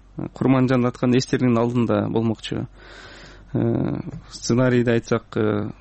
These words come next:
расмий жагы болот. Э, Кыргыз Республикасынын премьер-министри Тегимбер-, Темир Аргынбаевич Шариев келе турган болду, иш-чараны толук колдоп. Расмий ачып берет. Анан болсо этноконцерттик программа менен, э, колдонулат, э, уже концерт иш-чарада.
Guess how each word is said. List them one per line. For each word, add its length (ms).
расмий 460
жагы 240
болот. 280
Э, 140
Кыргыз 220
Республикасынын 1000
премьер-министри 640
Тегимбер-, 440
Темир 280
Аргынбаевич 460
Шариев 320
келе 200
турган 300
болду, 420
иш-чараны 460
толук 280
колдоп. 280
Расмий 640
ачып 280
берет. 320
Анан 360
болсо 540
этноконцерттик 760
программа 460
менен, 440
э, 280
колдонулат, 680
э, 340
уже 180
концерт 460
иш-чарада. 600